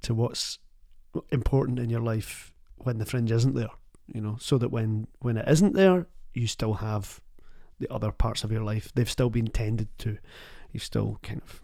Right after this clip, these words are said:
watered the plants, uh, back home,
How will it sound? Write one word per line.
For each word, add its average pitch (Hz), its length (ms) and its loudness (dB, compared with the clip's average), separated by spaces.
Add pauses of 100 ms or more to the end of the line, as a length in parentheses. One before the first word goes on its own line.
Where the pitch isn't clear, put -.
(720)
watered - 360 2
the 110 40 0
plants, - 520 -4 (360)
uh, 95 200 -6
back 104 280 -6
home, 107 280 -2